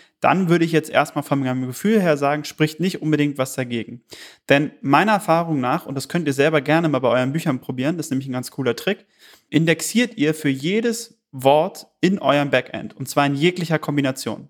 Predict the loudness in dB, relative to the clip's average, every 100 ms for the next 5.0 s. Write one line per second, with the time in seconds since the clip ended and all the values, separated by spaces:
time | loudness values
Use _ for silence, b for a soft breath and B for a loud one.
0 | _ -4 -4 -2 0 2 2 4 4 4
1 | 4 2 0 -4 _ _ _ _ 4 4
2 | 0 0 0 2 -2 -4 -10 -4 2 4
3 | 4 2 -4 B B B 0 2 2 2
4 | 2 0 0 -2 -2 0 2 0 -4